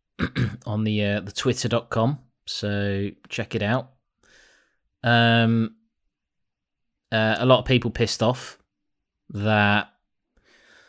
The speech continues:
in the books, it's heavily suggested that Alicent is the one that's, like, power hungry and pushing for her son to be king, as opposed to needing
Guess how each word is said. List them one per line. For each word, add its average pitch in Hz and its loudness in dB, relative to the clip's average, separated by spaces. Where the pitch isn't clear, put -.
in 104 2
the 104 0
books, - 2
it's - 0
heavily 113 2
suggested 104 -2
that 107 -2
Alicent 110 2
is 107 -4
the 110 -2
one 101 -2
that's, 101 -4
like, 95 -6
power 104 4
hungry 98 -4
and 95 -6
pushing 95 -4
for 98 -2
her 104 0
son 98 0
to - -10
be 101 -4
king, 98 -2
as 98 -2
opposed 98 -2
to 107 0
needing 95 -2